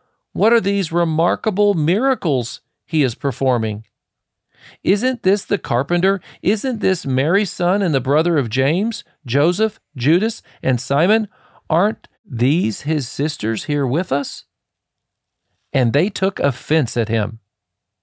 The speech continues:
Hmm. If Jesus' aim was to impress, they didn't care. Miracles, wisdom, and they know him.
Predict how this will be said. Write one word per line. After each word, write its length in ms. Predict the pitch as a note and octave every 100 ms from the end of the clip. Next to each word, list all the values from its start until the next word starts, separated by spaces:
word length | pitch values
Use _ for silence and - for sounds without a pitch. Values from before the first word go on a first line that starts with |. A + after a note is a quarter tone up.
| _ _ _
Hmm. 100 | - - _ _ _ _ _ _ _ _ _ _ _ _ _ - -
If 220 | D3+ B2+
Jesus' 480 | B2+ D3 F3+ A3 -
aim 300 | C#3+ C#3 C#3
was 160 | B2+ B2
to 160 | B2+
impress, 640 | A#2+ A2+ D3+ A2+ G2+ - - _ _ _ _ _ _ _ _ _
they 120 | A2+
didn't 180 | B2 A2+
care. 360 | - G2+ G#2 A#2+ _ _ _ _ _ _ _ _ _ -
Miracles, 640 | A#2 C#3 C#3+ E3+ F3+ - _ _ -
wisdom, 480 | B2 D3 E3+ G3 - _ _ _ _ _ _ _ _ _ _ -
and 120 | D3
they 120 | D3
know 320 | C#3+ C#3 E3+ F3+
him. 340 | A#2+ A2+